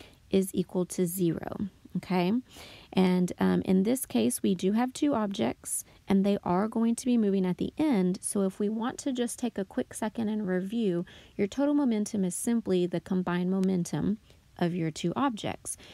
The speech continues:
So the only way mathematically that our two objects could add up to a total of zero, they must be the same value, but one must be positive and one must be negative. And if we think about what's happening in this question,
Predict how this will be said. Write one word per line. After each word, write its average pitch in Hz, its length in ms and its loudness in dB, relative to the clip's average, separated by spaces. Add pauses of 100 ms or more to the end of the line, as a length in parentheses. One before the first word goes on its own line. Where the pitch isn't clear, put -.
(120)
So - 160 -4
the 202 140 2
only 269 180 2
way 277 180 2
mathematically 202 800 0
that 185 140 -2
our 180 100 -2
two 247 260 -2
objects 190 560 -4
could - 240 -4
add 208 360 -2
up 202 400 -2 (380)
to 190 180 0
a 165 80 2
total 233 480 -2
of 160 100 -2
zero, 208 540 0 (640)
they 196 100 -2
must 202 400 2
be 208 140 2
the 185 100 -2
same 196 340 -2
value, 190 720 -2
but - 140 -4
one 185 180 2
must 185 160 -2
be 175 80 -6
positive 180 480 -4
and 165 140 -2
one 160 120 -2
must 151 200 -4
be 165 100 -4
negative. 208 400 -2 (380)
And 180 80 2
if 180 120 -2
we 180 80 2
think 277 280 0
about 240 240 0
what's 196 180 -4
happening 185 380 -2
in 156 100 -2
this - 180 -8
question, 180 720 -4